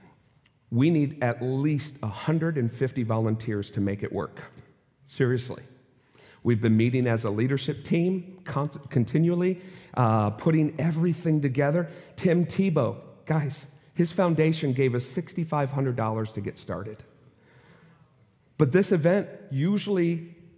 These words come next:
requires anywhere from six to twelve thousand dollars. It is an extravagant night that we've never been a part of before. And so we're gonna need literally all hands on deck.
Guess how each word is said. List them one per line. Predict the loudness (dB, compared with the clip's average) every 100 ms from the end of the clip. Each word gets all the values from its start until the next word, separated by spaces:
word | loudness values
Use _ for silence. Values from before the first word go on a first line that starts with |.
| -6
requires | -4 -2 0 2 4 2
anywhere | 2 2 2 0
from | 0 -2
six | -4 -4 -6 -6
to | -8 -6
twelve | -4 -4 -4
thousand | -4 -4 -2 -2
dollars. | 0 0 -2 -2 0
It | 0
is | 0 0 -2 -6 -4
an | 0 2
extravagant | 0 -4 -12 -4 0 2 0 -2 -2
night | 0 0 -2 -6 -14 -20 -2
that | 2
we've | 4 4 4
never | 2 2
been | -2 -2 0
a | 0
part | 0 0 0
of | 2
before. | -2 0 -2 -2 -10 -20 -2
And | 0
so | 4 4
we're | 4
gonna | 4 4 4
need | 2 0 -4
literally | -2 2 4 4 2 2 0 0
all | 0 2 0
hands | 0 -2 0 -2 -4 -4
on | -2 0 0
deck. | -2 -6 -12 -20